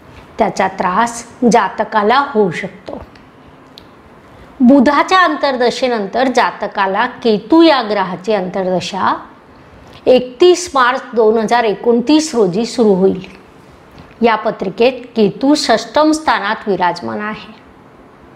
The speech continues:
आणि अष्टक वर्गात या स्थानाला एकूण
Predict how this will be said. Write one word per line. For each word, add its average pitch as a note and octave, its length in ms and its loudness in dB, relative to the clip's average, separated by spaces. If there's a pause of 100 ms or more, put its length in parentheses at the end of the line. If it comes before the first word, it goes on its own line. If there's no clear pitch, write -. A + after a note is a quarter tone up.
(400)
आणि A#3 280 0
अष्टक C4 580 0
वर्गात G3 500 0
या G3 200 2
स्थानाला G3+ 580 -2
एकूण A3+ 680 4